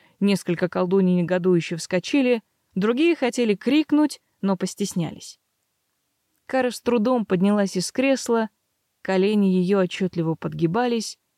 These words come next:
но она отвергла помощь досадливо нахмурившегося Верда. «Нужен ли нам такой король?» «Нет,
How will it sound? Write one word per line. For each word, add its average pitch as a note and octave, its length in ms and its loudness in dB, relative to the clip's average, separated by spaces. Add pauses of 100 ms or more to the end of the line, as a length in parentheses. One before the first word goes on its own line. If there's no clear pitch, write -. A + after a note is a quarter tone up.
(320)
но B3 200 0
она E4+ 200 0
отвергла B3+ 540 0
помощь D4 600 -2 (360)
досадливо A3+ 800 0
нахмурившегося F#3 840 0
Верда. E3 360 -2 (1800)
«Нужен A3+ 580 2
ли E4+ 140 2
нам A3+ 340 2
такой E3+ 440 -2
король?» - 520 -6 (720)
«Нет, F4 600 4